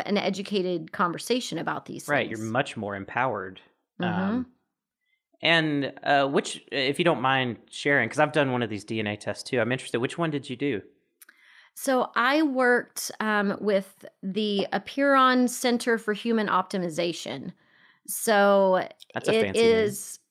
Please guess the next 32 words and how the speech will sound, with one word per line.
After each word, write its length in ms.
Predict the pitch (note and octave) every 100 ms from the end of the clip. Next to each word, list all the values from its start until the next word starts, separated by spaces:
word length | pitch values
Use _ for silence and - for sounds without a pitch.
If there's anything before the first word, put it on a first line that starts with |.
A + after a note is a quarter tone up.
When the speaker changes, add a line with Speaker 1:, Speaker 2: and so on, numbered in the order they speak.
| _ _ _
Speaker 1:
it's 260 | B3 B3+ -
a, 140 | - -
Speaker 2:
<laughs> 160 | -
Speaker 1:
it's 140 | A#3 B3
a 40 |
company. 380 | A#3+ C#4 D4 C#4+
They're 160 | G#3+ A3+
based 260 | B3 C4+
out 120 | C#4
of 40 | C4
North 200 | A#3 A#3
Carolina. 640 | - A#3 G#3+ F#3 F#3+ G3 F3+
They 120 | F#3
also 320 | F#3 G3 G#3+
have 220 | G#3+ G3+
an 100 | G3+
office 500 | G3+ F#3+ F#3+ G3+ G3
in 180 | F3 G3+ G3
Austin. 640 | F3+ E3+ - - F3 F3 F#3 _ - - _
And, 760 | - G#3 G#3 G3+ G3+ G3 G3+ -
um, 420 | - G3+ F#3 F#3 - -
my 300 | G3+ F#3+ A#3+
particular 1080 | C4 A#3 A3 G3 G#3 G3+ G3 F#3 F#3 F#3+ F#3 _ _ -
epigenetic 760 | G3+ G#3 G3 G3 G3+ G#3 - -
coach, 720 | - A3 F3+ E3+ - - - -
he 500 | - - A3 G#3 G#3
was 280 | F#3 G#3 G3
a, 340 | F#3 F3 E3 -
a 100 | C#3+
cannabis 520 | - B3 A#3+ G#3+ -
fan 520 | - F3+ F3+ F3+ F#3+ - _ _ _ -
and, 640 | F#3+ F#3 F#3 F3+ F3+ F#3